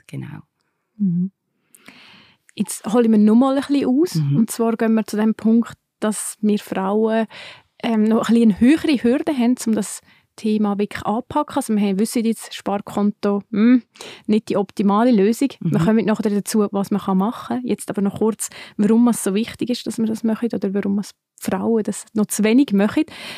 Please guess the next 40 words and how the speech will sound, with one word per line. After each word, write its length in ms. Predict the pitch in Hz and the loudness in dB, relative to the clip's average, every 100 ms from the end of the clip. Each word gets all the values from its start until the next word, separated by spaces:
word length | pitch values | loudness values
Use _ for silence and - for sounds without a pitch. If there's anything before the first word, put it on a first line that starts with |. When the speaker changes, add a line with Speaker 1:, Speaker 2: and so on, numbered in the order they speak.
| - - | -12 -2
Speaker 2:
Da 100 | 214 | 2
haben 120 | 220 | 2
wir 80 | 196 | 0
ein 120 | - | -2
paar 120 | 208 | -6
Statistiken, 960 | - 208 - 254 - 294 - 320 311 - | -4 -8 -2 -2 -2 -6 -4 0 0 0
ähm, 340 | - 247 247 240 | 0 2 4 4
die 80 | 247 | 2
wir 100 | 247 | 2
jetzt 140 | - | 0
gerade 180 | 226 226 | -4 0
anschauen, 340 | 233 254 247 | 2 2 0
die 100 | 220 | -2
du 120 | 214 | -4
rausgesucht 720 | 226 254 - - 269 294 - - | -2 -4 -4 -2 -2 -2 -6 -4
hast. 280 | 302 - - | -4 -2 0
Speaker 1:
Mhm. 320 | 151 147 220 - _ | 2 2 -2 -8 _
Speaker 2:
Eine, 160 | 208 226 | 0 4
die 80 | 254 | 4
mich 180 | 226 - | 4 2
sehr 160 | 233 | -2
beeindruckt 680 | 220 220 226 226 - - - | 0 0 0 -4 -8 -20 -20
hat, 300 | - 220 247 | -2 0 0
ist 280 | - 208 - | -4 -8 -2
die 100 | 214 | 0
mit 140 | 202 196 | 0 2
dem 140 | 185 | 2
Haushaltsbudget. 840 | 196 196 190 - 202 190 - - 160 _ - | 2 -2 -4 -4 -6 -6 -8 -8 -10 _ -4
Speaker 1:
Ja. 200 | 170 147 _ _ _ _ _ _ _ - | -2 -2 _ _ _ _ _ _ _ 0
Habe 140 | 196 | 2
ich 80 | 180 | 2
auch 80 | 180 | 2
sehr 160 | 208 | 0
spannend 440 | 208 - 180 214 214 | 0 0 2 2 2
gefunden. 460 | 196 208 214 220 - | 2 4 4 2 0
Ähm, 320 | 180 175 170 | 0 2 2
das 160 | 170 170 | 0 -2
ist 140 | 165 | 0
eine 140 | 156 151 | 2 2
Erhebung, 380 | 160 196 240 | 0 0 -2